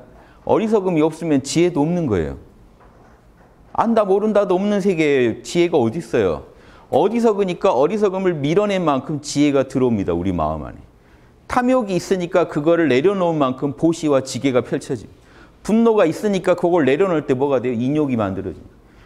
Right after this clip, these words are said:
육바라밀은 탐진치를 재료로 만드는 겁니다. 탐진치가 없으면 육바라밀도 없다는 거 아셔야 돼요. 그냥 텅 빈 공만 있을 겁니다. 탐진치가 생기니까 탐진치를 다스리는 육바라밀이 중요해진 겁니다.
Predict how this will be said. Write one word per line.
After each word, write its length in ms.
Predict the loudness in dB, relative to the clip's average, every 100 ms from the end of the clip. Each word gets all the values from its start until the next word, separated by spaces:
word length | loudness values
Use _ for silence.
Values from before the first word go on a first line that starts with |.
| -10 -4
육바라밀은 760 | 0 0 2 2 0 0 -2
탐진치를 680 | -2 -2 -2 -4 -2 0 0
재료로 460 | 0 0 2 2
만드는 420 | 0 -2 -2 -4 -6
겁니다. 280 | -8 -12 -18 -20 -20 -12
탐진치가 640 | -4 -4 -4 -6 -4 -2 0
없으면 400 | -2 0 0 0
육바라밀도 640 | 0 0 0 0 0 0
없다는 420 | -2 0 -2 -2
거 100 | -2
아셔야 220 | -4 -6 -14
돼요. 100 | -16 -12 -2
그냥 380 | 0 0 -4 -20 -14
텅 240 | -8 -6 -4
빈 180 | -4
공만 460 | -2 0 2 2 0
있을 240 | -4 -10
겁니다. 340 | -10 -12 -14 -20 -20 -20 -20 -20 -20 -20 -20 -20 -20 -6
탐진치가 640 | -2 0 -2 -2 0 0
생기니까 760 | 0 -2 -2 -2 -4 0 0 0
탐진치를 680 | 0 0 -2 -2 -2 -2 -2
다스리는 520 | -2 -2 -2 -2 0
육바라밀이 840 | -4 0 2 2 2 0 0 -4 -10 -20 -20 -6
중요해진 540 | -2 2 0 -2 -6
겁니다. 200 | -6